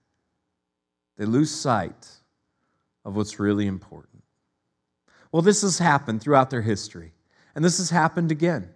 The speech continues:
And only this time, instead of the Philistines, it was the Babylonians, because we're four hundred year, uh, four hundred years later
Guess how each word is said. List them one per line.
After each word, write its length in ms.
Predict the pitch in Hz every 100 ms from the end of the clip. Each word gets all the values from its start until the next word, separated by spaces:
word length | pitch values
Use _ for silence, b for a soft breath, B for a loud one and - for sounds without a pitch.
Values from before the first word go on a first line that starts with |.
| _ _ _ _ _ _ _ _ _ _ -
And 100 | 165
only 160 | 202
this 260 | 180 247 -
time, 360 | 180 175 180
instead 320 | 175 165 190 170
of 80 |
the 80 | 156
Philistines, 920 | 143 - 220 180 - - 117 117 135 b b -
it 80 |
was 160 | 170 147
the 80 | 151
Babylonians, 800 | 135 135 139 156 202 160 98 98
because 240 | 110 135
we're 120 | 135 139
four 260 | - 143
hundred 320 | 143 147 135
year, 320 | 131 123 127 135
uh, 80 | 127 - -
four 180 | 143
hundred 300 | 135 135 127
years 240 | 123 123 131
later 340 | 143 139 120